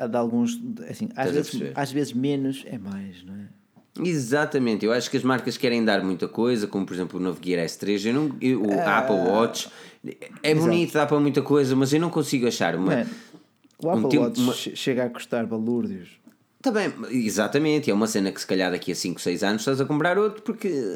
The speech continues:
Speaker 2: lá está, já não é a mesma coisa, estás a
Speaker 1: Cinco,
Speaker 2: perceber?
Speaker 1: seis anos estás a ser generoso.
Speaker 2: Estou a dar um produto Apple, estou-lhe
Speaker 1: Sim,
Speaker 2: normalmente
Speaker 1: sim, sim.
Speaker 2: mais tempo, mas
Speaker 1: Sim, sim,
Speaker 2: cinco,
Speaker 1: sim,
Speaker 2: seis
Speaker 1: sim,
Speaker 2: anos.
Speaker 1: sim, sim, sim, sim.
Speaker 2: Ah, mas estás a perceber onde eu quero chegar? É, é, eu, eu,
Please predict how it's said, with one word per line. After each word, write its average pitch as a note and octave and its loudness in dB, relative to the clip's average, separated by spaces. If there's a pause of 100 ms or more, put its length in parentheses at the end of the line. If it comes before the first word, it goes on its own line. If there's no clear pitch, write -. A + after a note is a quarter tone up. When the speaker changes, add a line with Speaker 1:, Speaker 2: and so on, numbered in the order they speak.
(160)
Speaker 2:
lá - -4
está, E3+ 0
já C3+ 2
não A2 2
é G#2 2
a - 2
mesma G2 2
coisa, D#2 -4
estás D#2 -10
a - -6
Speaker 1:
Cinco, D#3+ -2
Speaker 2:
perceber? C#3 0
Speaker 1:
seis A#2+ -4
anos D#3+ -2
estás - -4
a A#2 -4
ser B2 -6
generoso. B2+ -4 (1120)
Speaker 2:
Estou F2+ -4
a - -2
dar F#2+ 0
um F#2 -4
produto F#2+ -2
Apple, G2 -2
estou-lhe F#2 -2
Speaker 1:
Sim, F2+ 0
Speaker 2:
normalmente F#2 0
Speaker 1:
sim, B2 -10
sim. - -4
Speaker 2:
mais G#2+ 0
tempo, E2 -4
mas D#2+ -4
Speaker 1:
Sim, G#3 4
sim, G3+ 0
Speaker 2:
cinco, - 2
Speaker 1:
sim, E3+ 0
Speaker 2:
seis G2+ 0
Speaker 1:
sim, F2 -2
Speaker 2:
anos. F#2+ -4
Speaker 1:
sim, A#2 -10
sim, - -14
sim, - -14 (120)
sim. - -20 (420)
Speaker 2:
Ah, - -14
mas D3 0
estás G3+ 2
a G3+ 2
perceber E3 -2
onde C#3+ 4
eu C3+ -2
quero C3+ 2
chegar? A2 0
É, B2 0
é, A#2+ -2
eu, B2+ 2
eu, A2+ 0